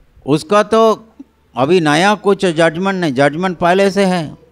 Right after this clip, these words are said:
पहले से जजमेंट है। वो मैंने बोला ना, कोर्ट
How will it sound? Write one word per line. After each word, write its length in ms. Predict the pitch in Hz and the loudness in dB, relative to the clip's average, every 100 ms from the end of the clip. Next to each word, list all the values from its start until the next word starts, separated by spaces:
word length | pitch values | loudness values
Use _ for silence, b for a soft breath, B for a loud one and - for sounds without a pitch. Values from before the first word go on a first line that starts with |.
| _ _ _ _ _ _ _ _ _ _ _ - | _ _ _ _ _ _ _ _ _ _ _ 0
पहले 340 | 143 180 202 | 4 4 4
से 180 | 196 214 | 2 0
जजमेंट 600 | 170 185 175 196 196 175 | 2 0 0 0 -2 0
है। 360 | 170 170 - _ _ _ _ _ - | 0 -2 -8 _ _ _ _ _ -6
वो 60 | 131 | -2
मैंने 220 | 156 175 | 0 2
बोला 200 | 170 190 | 2 0
ना, 100 | 180 | -2
कोर्ट 300 | - 156 | -2 0